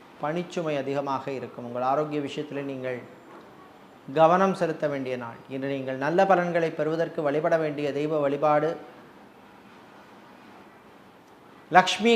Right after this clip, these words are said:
கணபதி வழிபாடு. அதிர்ஷ்டமான நிறம் பிரவுன், அதிர்ஷ்டத்தை தருகின்ற எண் மூன்று. குரு பகவானை அல்லது வியாழ பகவானை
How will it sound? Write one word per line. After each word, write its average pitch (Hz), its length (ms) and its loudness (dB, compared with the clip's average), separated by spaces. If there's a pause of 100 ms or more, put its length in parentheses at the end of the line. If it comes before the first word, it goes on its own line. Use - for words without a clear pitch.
கணபதி 196 360 8
வழிபாடு. 147 460 2 (120)
அதிர்ஷ்டமான 180 460 2 (120)
நிறம் 165 260 4 (600)
பிரவுன், 165 420 6 (160)
அதிர்ஷ்டத்தை 160 440 -4
தருகின்ற 135 380 -4 (180)
எண் 139 140 -8 (360)
மூன்று. 139 340 -6 (160)
குரு 202 220 8
பகவானை 208 520 10 (1300)
அல்லது 143 260 -2
வியாழ 165 200 10 (100)
பகவானை 160 480 6